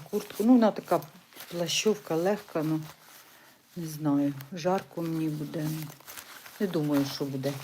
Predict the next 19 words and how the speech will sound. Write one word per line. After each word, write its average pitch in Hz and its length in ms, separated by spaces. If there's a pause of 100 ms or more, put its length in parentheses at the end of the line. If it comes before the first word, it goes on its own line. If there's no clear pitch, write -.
Ну, 254 200
тоненька 151 600
така. 135 280 (640)
Ну, 277 220
як 170 220
колись 185 280
балоніві 170 500
плащі, 156 500 (440)
хто - 240
пам'ятає, 139 720 (120)
такі - 240
були. 147 400 (1000)
Ось 151 120
так 143 240
я 139 80 (100)
прибралася. 190 840 (760)
<laughs> 185 40 (3500)
Знов 196 320
поправилася 240 1080